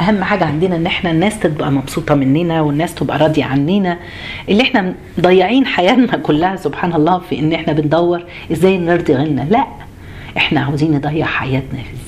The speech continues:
إزاي نرضي ربنا، إزاي نحس بحب ربنا.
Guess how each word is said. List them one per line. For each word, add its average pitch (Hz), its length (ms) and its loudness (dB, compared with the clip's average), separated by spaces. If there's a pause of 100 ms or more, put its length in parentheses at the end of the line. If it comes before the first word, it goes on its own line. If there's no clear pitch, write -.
إزاي 160 100 2
نرضي 139 380 -2
ربنا، 113 460 -8 (580)
إزاي 247 200 4
نحس 262 580 2
بحب - 400 0
ربنا. 185 400 0